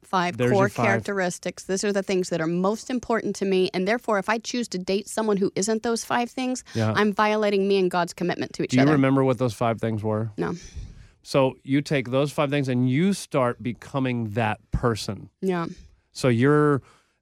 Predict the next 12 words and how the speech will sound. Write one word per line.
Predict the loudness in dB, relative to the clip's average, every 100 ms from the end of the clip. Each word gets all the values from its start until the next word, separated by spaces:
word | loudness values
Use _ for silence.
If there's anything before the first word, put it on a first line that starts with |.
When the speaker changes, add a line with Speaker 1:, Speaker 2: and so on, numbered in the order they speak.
| -4
Speaker 2:
actively | -2 -2 -2 -4 -2 -4
asking | -2 -2 -2 -2 -2 -2
God | 0 0 0 -2
for | -6 -4
his | -2 -4
power | -6 -4 -2 -2 -2
to | -4
show | -8 -8 -4 -2 0
up | -2 -4 -6
and | -6
change | -6 -4 -2 -2 -2
you | -2 -2